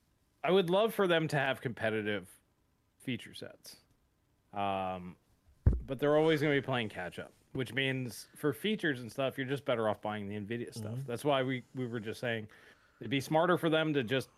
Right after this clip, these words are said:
Speaker 1: forget all of the gimmicks, get rid of that nonsense, and just offer pure performance at a much lower price.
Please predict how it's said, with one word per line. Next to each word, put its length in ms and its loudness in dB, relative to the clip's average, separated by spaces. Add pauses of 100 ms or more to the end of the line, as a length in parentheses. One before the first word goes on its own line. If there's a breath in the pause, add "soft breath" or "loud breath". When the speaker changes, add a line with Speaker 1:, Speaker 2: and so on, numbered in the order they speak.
(260)
Speaker 1:
forget 500 -2
all 260 4
of 160 -2
the 100 2
gimmicks, 560 -4 (1120 soft breath)
get 120 -4
rid 140 2
of 60 2
that 180 2
nonsense, 540 -6
and 120 -10
just 220 -6 (420 soft breath)
offer 400 2
pure 300 -2
performance 600 -6
at 60 -4
a 40 -6
much 220 -6
lower 180 -4
price. 260 0